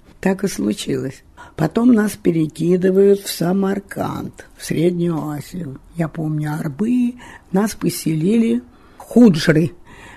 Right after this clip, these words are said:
монашеские кельи, они называются худжры. Там я ходила в школу, помню, когда наступала ночь, мы с папой выходили на улицу и шли по Регистану.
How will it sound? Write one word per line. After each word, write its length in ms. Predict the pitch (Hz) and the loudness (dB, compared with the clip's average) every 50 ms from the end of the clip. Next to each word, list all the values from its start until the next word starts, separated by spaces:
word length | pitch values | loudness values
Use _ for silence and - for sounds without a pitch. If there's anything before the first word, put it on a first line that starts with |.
| - - - | -20 -4 0
монашеские 840 | 160 156 151 160 185 208 226 - - 143 - - - - 180 180 | 2 2 4 6 6 6 4 4 2 -2 -2 -4 0 2 2 2
кельи, 440 | 175 - - 196 180 160 139 135 135 | 2 0 4 4 6 6 4 2 0
они 260 | 135 139 147 170 208 226 | 2 2 4 4 4 4
называются 640 | 220 185 156 175 151 156 160 175 175 160 - 156 | 2 0 0 0 -2 -2 -2 -2 -4 -4 -4 -8
худжры. 540 | - - - 214 175 139 - 147 139 143 135 - _ - | -6 -2 0 0 0 0 0 -6 -8 -8 -10 -12 _ -2
Там 120 | - 202 202 | 0 2 2
я 140 | 185 175 165 | 2 0 -2
ходила 480 | - - - 165 151 160 151 151 151 147 | -2 -4 -4 -4 -2 -2 -2 -4 -4 -6
в 80 | - | -8
школу, 460 | - - - 208 220 233 226 208 196 | -10 -10 -6 -4 -2 -2 0 0 -2
помню, 460 | 185 - 180 175 170 165 165 160 165 - | -4 -4 -6 -6 -4 -4 -6 -6 -8 -6
когда 320 | - 175 175 175 180 175 175 | -4 -4 -4 -4 -4 -6 -4
наступала 640 | 175 170 160 - - 170 170 - 160 165 165 165 | -4 -6 -6 -6 -6 -8 -6 -6 -8 -6 -6 -6
ночь, 320 | 165 185 214 269 285 - - - - | -6 -4 -4 -6 -8 -8 -14 -14 -2
мы 100 | 165 165 | 0 0
с 100 | 165 - | 0 0
папой 440 | - - 185 190 190 190 - 156 156 | -4 -2 0 0 0 0 -2 -2 -2
выходили 560 | 156 170 - - 151 156 156 160 170 165 156 | -2 -4 -4 -2 -2 -2 0 -2 -2 -2 -2
на 160 | 170 180 160 156 | -4 -4 -2 -2
улицу 640 | 170 202 240 254 226 190 160 - - - - - - - - _ - | -2 0 0 2 0 0 -2 -6 -12 -16 -16 -16 -18 -20 -20 _ 2
и 120 | 196 190 165 | 4 4 4
шли 500 | - - - 175 165 185 233 262 277 269 - - | 4 2 0 2 2 4 4 4 2 0 -4 -2
по 60 | - 175 | 0 0
Регистану. 800 | 170 165 151 151 180 175 - - - 226 233 226 190 160 - | 0 0 -2 -2 -2 -2 -2 -6 -6 -4 -4 -2 -4 -4 -6